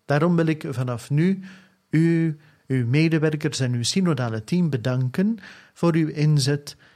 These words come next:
om een proces verder te zetten dat de Heilige Vader bijzonder na aan het hart ligt,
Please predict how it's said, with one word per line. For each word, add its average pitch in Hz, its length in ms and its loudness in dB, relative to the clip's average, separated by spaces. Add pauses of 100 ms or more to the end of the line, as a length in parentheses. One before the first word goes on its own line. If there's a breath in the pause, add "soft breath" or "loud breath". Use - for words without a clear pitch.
(160 soft breath)
om 139 160 -2
een 123 160 -2
proces 135 500 -2
verder 160 500 -2
te 151 120 -2
zetten 151 340 0
dat 135 140 -2
de 131 60 -4
Heilige 123 400 -2
Vader 120 460 -4 (340 loud breath)
bijzonder 147 540 -2
na 147 220 0
aan 117 140 -4
het 110 140 -6
hart 165 300 -4
ligt, 170 380 -4